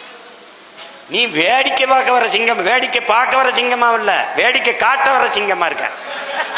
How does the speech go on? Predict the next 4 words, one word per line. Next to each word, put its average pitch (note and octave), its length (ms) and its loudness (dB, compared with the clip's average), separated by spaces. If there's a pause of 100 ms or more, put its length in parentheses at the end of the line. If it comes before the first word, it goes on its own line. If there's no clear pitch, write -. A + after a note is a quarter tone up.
(1500)
கோட்பாட்டு C#4+ 680 2
அளவுல B3+ 260 2
தான் B3 120 2
எதிர்க்கிறேன். G#3+ 560 -2